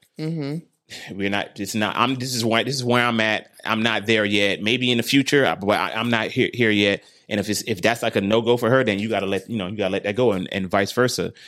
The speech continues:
Speaker 2: So, yeah, so I just think that off top, coming out the gate, I think that's a good middle ground. And of course, you make adjustments as you, you know, as you meet and interact, you know, with people. You know, everybody, ev-, everybody isn't for you,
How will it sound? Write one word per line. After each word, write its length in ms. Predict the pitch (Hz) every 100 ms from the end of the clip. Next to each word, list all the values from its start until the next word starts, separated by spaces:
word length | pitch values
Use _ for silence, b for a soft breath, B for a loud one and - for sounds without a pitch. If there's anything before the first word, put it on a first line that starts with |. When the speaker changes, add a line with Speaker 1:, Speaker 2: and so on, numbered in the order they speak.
| B B B
Speaker 2:
So, 540 | - 101 92 95 - _ _ _ _ _ _ _ _ -
yeah, 160 | 151
so 120 | 104 123
I 40 |
just 120 | 139
think 140 | 131 110
that 280 | 92 - _ _ _ -
off 180 | 131
top, 380 | - 156 117 -
coming 200 | 143 127
out 100 | 117
the 60 | 98
gate, 400 | 98 110 - -
I 80 | 110
think 200 | 113 90
that's 200 | 104 104
a 40 |
good 380 | 90 104 101 -
middle 260 | 101 101 92
ground. 300 | 98 107 92
And 80 | 90
of 60 |
course, 220 | - 95
you 60 | 95
make 140 | 92
adjustments 500 | 87 90 90 92 87
as 240 | - 85 85
you, 260 | 85 85 - _ _ _ _ _ _
you 60 | 107
know, 120 | 87
as 180 | 87 87
you 120 | 87
meet 260 | 90 92 82
and 320 | 82 82 - _ -
interact, 640 | 101 92 92 92 - - -
you 160 | - 95
know, 120 | 85
with 280 | 87 90 -
people. 380 | 117 117 - -
You 60 | 95
know, 40 |
everybody, 580 | 95 110 120 123 120 - -
ev-, 140 | 123
everybody 580 | 123 151 139 139 131 104 123
isn't 200 | 117 98
for 240 | 123 107
you, 280 | 95 95